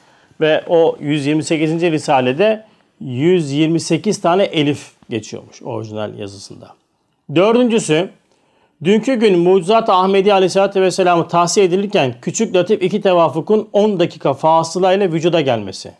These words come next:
Yani on dokuzuncu mektup, eee, neşredilirken iki tane tevafuk on dakika arayla. Şöyle, ikişer arkadaş Mucizat-ı Ahmediye ve Miracı ayrı ayrı tahsiye ediyorlardı.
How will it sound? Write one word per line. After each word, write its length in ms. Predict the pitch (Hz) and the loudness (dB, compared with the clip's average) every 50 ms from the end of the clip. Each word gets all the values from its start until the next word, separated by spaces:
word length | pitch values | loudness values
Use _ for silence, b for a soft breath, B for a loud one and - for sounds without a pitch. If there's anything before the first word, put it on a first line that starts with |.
| _ - | _ -14
Yani 200 | 139 113 107 117 | -12 -12 -12 -10
on 240 | - 156 143 143 135 | -6 -6 -6 -4 -6
dokuzuncu 380 | 135 - - 139 123 120 127 | -8 -8 -8 -10 -8 -8 -8
mektup, 320 | 120 117 110 - - 180 170 - B B B B B B B B - | -8 -8 -8 -6 -8 -10 -10 -10 B B B B B B B B -12
eee, 880 | - 123 117 104 101 - - 98 104 101 95 90 85 82 80 80 - - - - - | -8 -8 -6 -6 -6 -8 -10 -10 -12 -12 -12 -14 -14 -16 -16 -18 -20 -20 -20 -16 -10
neşredilirken 840 | - 135 143 135 - 151 113 117 123 160 175 170 - 147 151 196 - b b b b b b b b b b b b _ - - | -6 -4 -4 -4 -4 -8 -8 -6 -6 -8 -8 -8 -6 -8 -8 -8 -10 b b b b b b b b b b b b _ -18 -16
iki 160 | 160 - 170 | -14 -10 -4
tane 220 | 143 139 135 160 160 | -2 -2 -2 -2 -2
tevafuk 540 | - 151 139 139 135 127 - 123 107 - | -2 0 2 2 2 0 -2 -6 -6 -4
on 200 | 151 139 139 135 | -2 -2 -2 0
dakika 260 | 127 123 123 - - 143 | -2 -2 -2 -2 -2 0
arayla. 380 | 123 127 120 110 101 98 95 | 0 0 -2 -2 -4 -6 -8
Şöyle, 420 | - - 208 190 151 123 143 160 - | -4 0 0 2 2 2 0 -2 -2
ikişer 340 | 175 156 - 214 - 262 247 | -6 -6 -4 -4 -2 0 2
arkadaş 520 | 226 190 170 131 147 127 120 107 104 - - | 2 0 0 0 -2 -2 -2 -2 -4 -6 -8
Mucizat-ı 560 | 147 156 170 190 180 180 233 233 233 233 196 | -2 0 2 2 2 2 2 2 2 2 2
Ahmediye 580 | 170 185 175 170 170 170 165 147 175 208 214 | 2 2 2 2 2 2 2 2 2 2 2
ve 100 | 190 165 | 2 0
Miracı 600 | 147 156 165 170 170 170 180 170 165 151 185 208 | 0 2 2 2 2 2 2 2 2 2 0 0
ayrı 320 | - 196 175 170 180 190 208 | 2 2 2 2 2 2 2
ayrı 260 | 196 185 156 139 - | 2 2 0 -4 -4
tahsiye 420 | - 175 170 160 - - 220 196 | 0 0 0 0 0 0 0 2
ediyorlardı. 680 | 175 156 160 143 131 127 123 110 107 117 156 196 220 | 2 2 2 2 2 2 0 0 0 0 -2 -4 -4